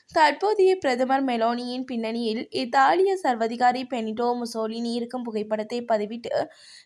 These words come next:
மெலோனியின் உயரம் குறித்து விமர்சிக்கும் வகையில் பதிவிட்டுள்ளார்.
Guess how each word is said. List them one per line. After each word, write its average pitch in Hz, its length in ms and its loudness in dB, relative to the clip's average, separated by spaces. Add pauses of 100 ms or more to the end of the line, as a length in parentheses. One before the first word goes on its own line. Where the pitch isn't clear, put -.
(120)
மெலோனியின் 359 600 2
உயரம் 247 360 -2
குறித்து 262 280 -4
விமர்சிக்கும் 247 560 -4
வகையில் 240 480 -4
பதிவிட்டுள்ளார். 226 720 0